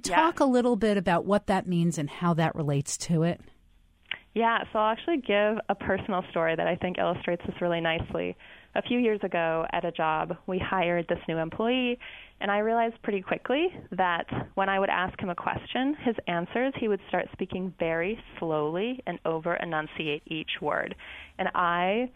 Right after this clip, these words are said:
Speaker 1: was so angry. <laughs> I was just, like, so frustrated for weeks because I thought that he thought I was unintelligent. And so a few weeks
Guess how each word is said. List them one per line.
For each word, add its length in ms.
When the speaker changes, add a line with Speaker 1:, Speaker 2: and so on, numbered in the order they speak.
Speaker 1:
was 300
so 440
angry. 340
<laughs> 460
I 140
was 180
just, 160
like, 160
so 520
frustrated 640
for 140
weeks 360
because 220
I 280
thought 320
that 140
he 180
thought 340
I 140
was 160
unintelligent. 800
And 200
so 60
a 100
few 140
weeks 160